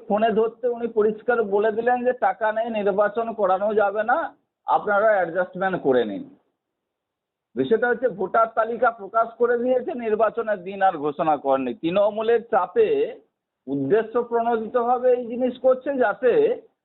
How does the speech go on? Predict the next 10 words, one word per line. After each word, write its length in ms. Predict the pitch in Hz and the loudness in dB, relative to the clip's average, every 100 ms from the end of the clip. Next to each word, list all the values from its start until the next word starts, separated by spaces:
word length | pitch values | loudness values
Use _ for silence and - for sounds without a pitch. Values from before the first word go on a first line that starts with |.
| _ | _
বিধানসভা 640 | 143 151 208 233 262 262 254 | -2 0 0 -2 -2 0 0
নির্বাচনের 720 | 226 214 233 226 240 247 240 | -2 -2 0 0 -2 -2 0
আগে 200 | 233 254 | 0 2
আর 280 | 226 214 214 | 2 2 0
কোথাও 340 | 214 220 226 | -6 -2 -2
না 120 | 233 | -2
তৃণমূলকে 580 | 220 202 190 208 214 214 | -4 -6 -6 -6 -2 0
গোহারা 420 | 175 175 180 180 | 2 0 2 0
হাঁটতে 300 | 151 - - | -2 -6 -8
হয়। 180 | 98 | -8